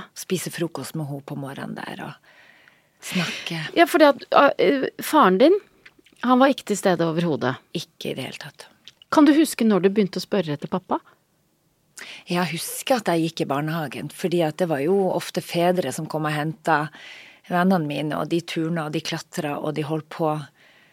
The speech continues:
Speaker 1: Jeg husker til og med at jeg også klatret på noen av de fedrene,
Speaker 2: Ja.
Speaker 1: for du vet at det var litt sånn,
Speaker 2: Ja.
Speaker 1: «Å, kan man gjøre det sånn?» Ehm, så jeg har jo stilt spørsmål allerede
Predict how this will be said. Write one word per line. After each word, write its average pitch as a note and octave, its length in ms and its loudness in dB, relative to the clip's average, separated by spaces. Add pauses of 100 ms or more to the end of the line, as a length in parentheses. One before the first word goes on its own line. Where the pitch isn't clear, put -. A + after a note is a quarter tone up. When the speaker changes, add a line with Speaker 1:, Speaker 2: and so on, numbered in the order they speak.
(140)
Speaker 1:
Jeg E3+ 160 -6
husker - 180 -8
til E3+ 120 -4
og D#3+ 40 -4
med D#3 80 -6
at - 80 -4
jeg E3+ 240 2
også F#3 160 -2
klatret D3 320 -6
på D3 80 -6
noen C#3+ 220 -4
av C#3 80 -6
de D3+ 100 0
fedrene, D3+ 320 4
Speaker 2:
Ja. E4 240 8
Speaker 1:
for G3 220 0
du - 20 6
vet F3+ 160 4
at F#3+ 160 -2
det F#3+ 80 6
var E3+ 220 6
litt G3 160 2
sånn, D4 100 8
Speaker 2:
Ja. F4+ 160 8
Speaker 1:
«Å, A#3+ 160 6
kan A#3 160 -2
man A3 160 4
gjøre G#3+ 160 4
det D4+ 400 0
sånn?» D4+ 400 -2 (960)
Ehm, A3 500 8
så A#3+ 220 2
jeg A3 80 6
har F#3+ 100 10
jo C#4 80 4
stilt - 400 -2
spørsmål F3 720 2
allerede E3+ 560 6